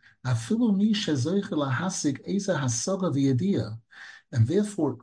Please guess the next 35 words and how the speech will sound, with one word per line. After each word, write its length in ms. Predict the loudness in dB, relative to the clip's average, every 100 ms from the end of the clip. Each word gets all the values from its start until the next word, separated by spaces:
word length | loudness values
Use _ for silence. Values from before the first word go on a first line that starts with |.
| -4
even 320 | 0 2 2
a 60 | 0
person 540 | -2 -6 -2 -2 0
who 120 | 2
is 200 | 2 2
zoiche 400 | 0 -2 -2 -6
to 200 | -4 -2
achieve 680 | -2 0 -2 0 2 2 -2 -6 _ _ -2
a 60 | -2
certain 500 | 0 2 2 2 0
level 340 | 0 2 2
of 180 | 2 -4 -2
understanding 1120 | 0 4 2 2 -2 0 2 6 6 6 4 2
and 320 | 2 4 4
knowledge 760 | 4 6 6 4 2 0 -4 -12 _ _ -2
of 200 | -2 -4
Torah 580 | -2 0 2 0 -2 -10 _ 2
or 140 | 6
of 100 | 6
a 80 | 4
particular 580 | 2 2 2 2 4 4
mitzvah, 640 | 4 2 -2 -4 -4 -6 -16 _ -20 -16
kegoin 500 | 2 4 6 6 6
shezoiche 500 | 4 2 2 2 2
lahasig 680 | 2 0 2 0 2 -2 0
eza 280 | 2 4 2
kavona 480 | 0 -4 0 0 2
be'eza 280 | 0 -2 -2
mitzvah. 460 | -2 -4 -6 -10 -10 -20 -20
For 180 | -8 2
example, 560 | 4 4 4 4 4 0
a 60 |
person 340 | 2 2 2 0
studies 640 | -2 -2 -2 0 -2 -2
the, 240 | 4 4